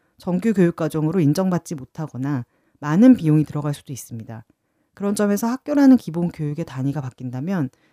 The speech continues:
많은 학생들이 안정적으로 시대의 변화에 맞는 교육을 통해서 성장할 수 있을 거라는, 어, 이야기를 하고 있는 거죠.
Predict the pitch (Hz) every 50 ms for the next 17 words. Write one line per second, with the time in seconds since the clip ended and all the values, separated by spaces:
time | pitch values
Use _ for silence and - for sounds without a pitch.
0 | _ _ _ - 156 165 208 226 233 220 - - 190 165 147 151 208 254 254 -
1 | - 147 147 151 180 170 165 143 131 120 123 117 117 101 - _ - - 262 -
2 | 285 277 277 - 170 151 147 151 156 165 165 143 120 127 131 147 156 151 - 151
3 | 139 135 131 143 - - 143 127 127 127 202 233 262 - _ _ _ _ _ _
4 | _ - 269 277 269 285 269 262 254 - - 127 - - 156 - - 135 135 135
5 | 127 131 135 131 180 226 254 262 262 _ _ _ _ _ _ _ _ _ - 139
6 | 139 131 127 127 - - - 143 160 156 147 - 139 123 135 127 127 147 - 233
7 | - 254 185 123 117 113 117 113 104 101 - 107 113